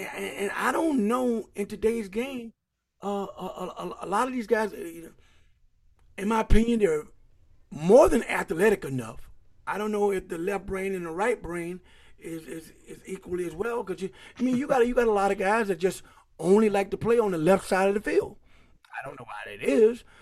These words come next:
but, you know, 'cause if, once you have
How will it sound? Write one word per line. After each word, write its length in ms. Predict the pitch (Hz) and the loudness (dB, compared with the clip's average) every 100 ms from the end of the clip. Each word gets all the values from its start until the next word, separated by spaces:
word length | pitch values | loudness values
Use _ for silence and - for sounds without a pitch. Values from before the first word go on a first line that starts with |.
| - - | -20 -10
but, 260 | 160 165 - | -6 -6 -8
you 80 | |
know, 200 | 160 160 | -8 -8
'cause 160 | 156 160 | -10 -12
if, 220 | - 165 - - - - | -10 -12 -12 -20 -20 -12
once 440 | 127 196 262 - | -2 0 0 -4
you 380 | 240 226 220 214 _ _ _ _ _ _ | -4 -2 -2 -8 _ _ _ _ _ _
have 240 | - 160 | -8 -8